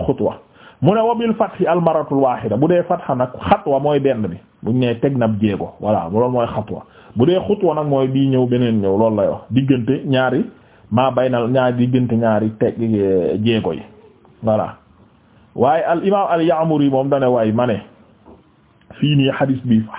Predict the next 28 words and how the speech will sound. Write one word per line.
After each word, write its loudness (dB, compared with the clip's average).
xatwa 0
la, -4
bil 0
fatha -4
la. -14
Ah, 0
yeex 0
na. -6
Kanta 0
imaamul -2
Qurtubi 0
dane 0
ñun 0
de 2
ci -2
riwaayaat 2
Muslim 0
yi 0
ñu 0
yor 2
bi 0
damma 0
la, -6
mooy 2
damma -2
lañ 0
ko -2
riwaaya, 2